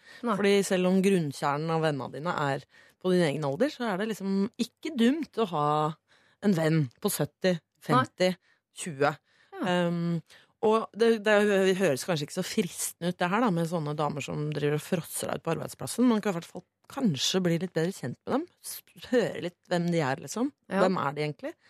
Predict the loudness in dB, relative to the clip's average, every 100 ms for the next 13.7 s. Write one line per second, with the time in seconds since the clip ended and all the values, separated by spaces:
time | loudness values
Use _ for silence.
0 | -10 -10 -10 _ _ _ _ -4 2 4
1 | 4 2 0 -2 -2 -4 -2 0 2 2
2 | 0 -4 -8 -4 -4 -2 -2 0 2 2
3 | 2 2 2 2 2 2 0 2 2 0
4 | -2 -2 -4 -4 -8 -10 -4 -2 -2 -6
5 | _ _ _ -4 -4 0 0 2 0 -2
6 | -2 0 2 2 2 0 -4 -6 -8 -20
7 | _ 2 2 2 2 0 0 -2 -2 -2
8 | 2 6 6 6 2 0 -2 0 2 2
9 | 2 0 -4 -8 -10 -6 -4 -4 0 2
10 | 2 0 0 0 -6 -12 -8 -8 -6 -6
11 | -6 -8 -2 2 2 4 2 0 0 4
12 | 6 6 6 4 2 -2 -6 _ -8 -8
13 | -4 0 0 -2 -4 -2 -2